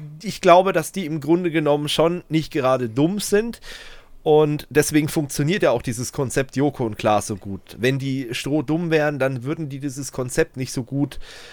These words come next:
äh, benutzen, sag ich mal, weil das funktioniert ja auch und das ist ja auch unterhaltsam alles und ich find's gut, dass sie sowas machen, ähm, wo es jetzt so ein bisschen, äh, was ein bisschen merkwürdig ist, ähm, das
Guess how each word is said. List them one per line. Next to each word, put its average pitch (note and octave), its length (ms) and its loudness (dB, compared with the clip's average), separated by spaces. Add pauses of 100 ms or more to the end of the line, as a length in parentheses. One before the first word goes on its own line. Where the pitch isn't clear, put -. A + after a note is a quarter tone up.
(260)
äh, B2 720 0 (260)
benutzen, C3 560 2
sag F#2 220 0
ich E2+ 140 -8
mal, E2+ 180 -6
weil A2+ 120 2
das C#3+ 140 -2
funktioniert E3 540 -2
ja B2 140 4
auch E2 180 -2
und G#2+ 80 -6
das A#2+ 140 -4
ist D#3 120 -4
ja D3 120 4
auch C#3 100 2
unterhaltsam C3+ 640 2
alles - 320 -10
und D#3 160 -2
ich - 140 -6
find's D3+ 240 -2
gut, D3+ 200 -2
dass C#3+ 140 2
sie C3+ 60 -6
sowas B2 360 0
machen, E3 380 -2 (560)
ähm, C3 380 4 (320)
wo E3+ 100 10
es E3+ 80 10
jetzt F#3 140 2
so E3 80 2
ein C3+ 60 0
bisschen, E3+ 640 0 (360)
äh, C3+ 240 4
was B2+ 160 0
ein E3 60 0
bisschen C3+ 320 -2
merkwürdig E3+ 640 2
ist, F3 360 -4
ähm, C#3 460 0
das C3 220 -6